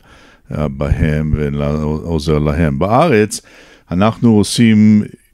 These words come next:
קצת יותר פעילות. אה, אנחנו גם מאוד מעורבים ב-, לא, לעזור למפלגה, קודם כל, אה, לקבוע את המדיניות, אה, ש-,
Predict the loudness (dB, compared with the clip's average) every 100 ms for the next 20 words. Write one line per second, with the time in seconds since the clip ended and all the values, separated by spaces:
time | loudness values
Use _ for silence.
0 | _ _ _ _ _ -10 -2 0 2 0
1 | 2 0 0 -4 -8 -4 -2 -2 -4 -6
2 | -4 -2 0 -2 -2 -2 0 -2 -2 -2
3 | -2 -2 0 2 2 0 -2 -4 -4 -2
4 | 0 0 2 0 0 0 2 2 0 -6
5 | -18 -20 _ -10 -2 2 2 2 2 2
6 | 0 -4 -12 -20 -20 -20 -20 -18 -14 -14
7 | -14 -18 -8 0 2 4 2 2 2 4
8 | 4 2 2 0 2 2 0 2 0 0
9 | 0 0 2 4 4 4 2 2 0 -2
10 | -4 -4 0 2 2 0 0 0 0 0
11 | 2 2 0 0 2 2 0 0